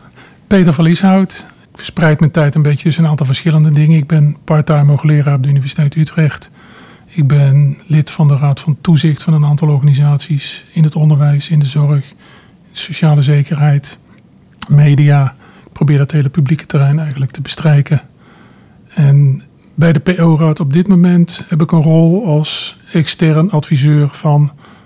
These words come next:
dat impactteam waar we het net al over hadden. En als je dan al die gebieden analyseert en fileert en bekijkt wat daar op termijn speelt en je vergelijkt dat met het buitenland, dan kom je eigenlijk bijna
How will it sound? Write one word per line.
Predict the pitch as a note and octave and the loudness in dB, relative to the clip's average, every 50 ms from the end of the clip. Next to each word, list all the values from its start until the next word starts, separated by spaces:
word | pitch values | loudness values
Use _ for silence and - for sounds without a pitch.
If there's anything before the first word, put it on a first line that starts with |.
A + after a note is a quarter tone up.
| _ _ | _ _
dat | _ - D3+ - | _ -4 -4 0
impactteam | - D#3 D3 - D#3+ D3 C3+ - - - C#3+ C#3 C3 | 0 0 0 2 0 -4 -4 -4 -4 -2 0 2 2
waar | C3+ C3+ | 2 0
we | B2+ | 0
het | C3 B2+ | 0 -2
net | C#3 C#3 - | -2 0 0
al | C#3+ C3+ C3 | -2 -2 -2
over | B2 C3 C#3+ | -2 -2 -2
hadden. | B2 C3 C#3 C3 - - - _ _ _ _ _ _ _ _ - _ | -2 -2 -2 -4 -8 -12 -20 _ _ _ _ _ _ _ _ -20 _
En | _ - F#3 F#3+ | _ 0 2 2
als | G3+ - | 2 2
je | G#3+ | 2
dan | F#3 F3+ F#3 - | 2 0 0 0
al | G#3+ G#3 | 0 2
die | G3 G3+ | 2 2
gebieden | - - F3 D#3+ G3 F#3+ D#3+ F3+ F3 D3 C3 - - - - - - - _ | 2 2 0 2 2 2 4 2 0 0 -2 -6 -10 -18 -20 -20 -20 -20 _
analyseert | - F3+ E3+ E3 E3 D#3+ D#3+ C#3+ - F3 E3+ F3 F3 E3+ - | -2 2 2 4 4 4 2 2 2 0 2 2 2 0 -2
en | E3+ C#3+ | -4 -6
fileert | - - E3+ D#3+ D3 E3 F3 F3+ F3+ F3+ F3 - | -2 -2 0 0 2 2 2 2 0 0 -2 -2
en | - D#3+ | -4 -4
bekijkt | C#3+ D#3+ - - F#3 F3 D#3 - | -4 -4 -6 -8 -8 -8 -6 -2
wat | E3+ E3 - | -4 -2 -2
daar | E3 D#3+ | -2 -2
op | E3 D#3 - - - | -2 -4 -6 -8 -4
termijn | - E3+ E3 D#3 D3+ D3 | 0 0 2 2 0 -2
speelt | - - - F3 E3+ F3 F3 E3 - | -4 -4 -4 -2 0 0 0 0 0
en | F3 | 0
je | D#3+ | 0
vergelijkt | C#3+ D3 D#3+ - E3+ E3 D#3+ D#3+ | 0 0 -2 0 0 0 0 -2
dat | - E3 D3+ | -4 -4 -4
met | D#3 D3+ C3+ | -2 -2 -2
het | C3+ A#2+ | -2 -2
buitenland, | B2 E3 E3 F3+ F3 - F3 D#3+ D#3 D#3 D#3 D3 - | 0 0 0 0 0 -2 -2 -2 0 -2 -2 -4 -4
dan | - D#3+ D3+ C#3+ | -4 -4 -4 -2
kom | - - F#3+ F#3 E3+ | -2 0 2 2 2
je | D#3+ E3 | 2 0
eigenlijk | - - G3 G#3 G3+ - - F#3 F3 F3 F3 - - - - - _ _ _ _ _ _ _ _ | -2 -2 -2 -2 -2 -2 -2 -2 -4 -4 -6 -10 -20 -20 -20 -20 _ _ _ _ _ _ _ _
bijna | - D3 D3 D#3+ F3+ G3 F#3 F#3 F#3 F#3 F3+ F3+ E3+ - - | -4 -2 -2 0 0 2 2 2 2 2 0 0 -2 -6 -10